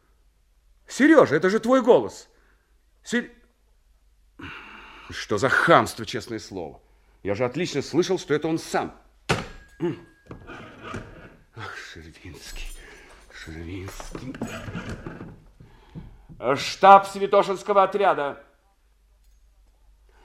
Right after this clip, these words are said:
Штаб! Штаб! Попросите начальничтаба к телефону.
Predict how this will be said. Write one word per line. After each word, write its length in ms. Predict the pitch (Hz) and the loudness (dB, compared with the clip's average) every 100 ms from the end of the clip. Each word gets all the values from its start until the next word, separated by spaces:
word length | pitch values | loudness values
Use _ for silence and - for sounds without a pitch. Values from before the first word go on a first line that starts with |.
| _ _ _ _ _ _ _ _ _ _ | _ _ _ _ _ _ _ _ _ _
Штаб! 640 | - - 233 294 - - - _ - - _ _ _ _ _ _ _ _ - | -18 0 6 6 4 -6 -20 _ -20 -20 _ _ _ _ _ _ _ _ -18
Штаб! 760 | - - 247 302 262 - - - _ _ _ _ _ _ _ _ - | -16 0 6 8 8 6 -6 -20 _ _ _ _ _ _ _ _ -6
Попросите 520 | - 247 269 262 330 330 | 0 6 8 6 0 4
начальничтаба 600 | 320 311 - 320 311 - | 4 4 6 8 8 4
к 20 | |
телефону. 720 | 330 330 320 302 214 139 - | -2 0 8 8 8 0 -8